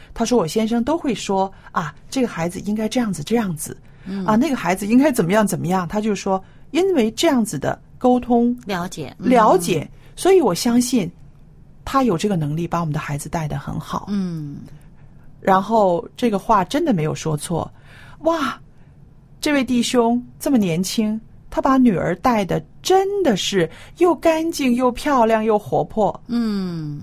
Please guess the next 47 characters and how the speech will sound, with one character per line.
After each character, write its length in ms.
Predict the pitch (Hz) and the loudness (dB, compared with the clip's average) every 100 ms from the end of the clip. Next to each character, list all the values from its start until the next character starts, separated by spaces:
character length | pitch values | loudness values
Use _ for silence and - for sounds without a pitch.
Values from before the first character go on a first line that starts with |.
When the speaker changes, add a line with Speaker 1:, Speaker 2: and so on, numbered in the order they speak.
| 147 | 0
Speaker 1:
啊， 120 | 220 | 2
每 160 | 214 190 | 2 2
天 180 | 285 | 0
还 200 | 311 262 | 2 2
会 240 | 226 262 214 | 2 0 0
让 180 | 226 240 | 0 -2
孩 240 | - 185 | -2 -4
子 80 | 208 | -2
在 160 | 214 | -2
床 300 | 208 - 147 | -2 -2 -4
上 220 | 170 208 175 - - | 0 0 -2 -8 -10
翻 300 | - 226 226 | -2 0 0
跟 320 | 233 226 226 | 0 0 0
斗 120 | 214 | -2
啊， 260 | - 71 - | -2 -4 -6
把 120 | - | -4
那 100 | 185 | -2
个 80 | 233 | -2
床 260 | 240 196 208 | -2 0 0
变 160 | 233 | 0
成 140 | 214 185 | -2 -2
一 80 | 196 | -2
个 80 | |
舞 240 | 202 160 - | -2 -2 -8
台， 260 | - 147 | -6 -4
让 160 | 175 214 | -2 -2
孩 240 | 196 156 | -2 -4
子 140 | 180 185 | -4 -4
有 180 | 160 85 | -6 -6
一 120 | 170 | -4
个， 200 | 196 180 - | -2 -2 -6
啊， 140 | - 170 | -6 -4
表 300 | 175 156 190 | 0 0 0
演 180 | 208 - | -2 -2
的 100 | 151 | -4
时 180 | - 226 214 | -2 -2 0
间， 200 | 190 185 190 | 2 2 2
Speaker 2:
嗯， 240 | 180 160 | -2 -6
嗯。 20 | 143 | -4
Speaker 1:
啊， 220 | 147 147 - | -4 -6 -4
讲 240 | 180 135 | -2 -2
话 280 | 143 214 180 | 0 2 2
啊， 400 | 170 175 165 170 | 2 0 0 -2
是 180 | - 185 | -6 -8
唱 300 | 175 208 190 | -2 0 0
歌 240 | 185 190 | -4 -2
啊。 180 | 185 160 | -2 -4